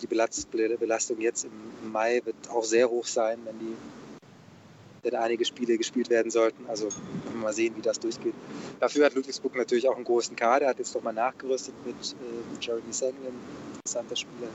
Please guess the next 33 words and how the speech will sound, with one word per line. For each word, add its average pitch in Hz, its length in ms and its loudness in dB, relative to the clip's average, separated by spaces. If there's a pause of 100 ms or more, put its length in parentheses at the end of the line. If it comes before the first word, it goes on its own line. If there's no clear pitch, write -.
Jacob 123 320 0
Wiley, 123 360 2 (680)
äh, 113 40 -4
schon 117 180 -4
vor 127 200 -2
einiger 123 280 0
Zeit 120 260 -2
geholt, 120 380 2
der 120 80 6
dann 113 140 0
auch 123 200 0
krank 123 320 2
war. 120 360 6
Ähm, 123 40 -4 (1200)
müssen 120 180 -6
wir 113 60 2
mal 107 100 2
abwarten, 113 440 -2
aber 110 220 0 (600)
wäre 135 140 6
schon 131 200 0
wichtig 123 420 0
für 127 80 2
Ludwigsburg 117 520 -2
natürlich, 113 340 0
dass - 200 -2
Johannes 113 280 2
Thiemann 123 320 0
wieder 113 180 2 (320)
da 117 140 2
sein 110 200 -6
könnte, 113 280 -4
weil 110 180 2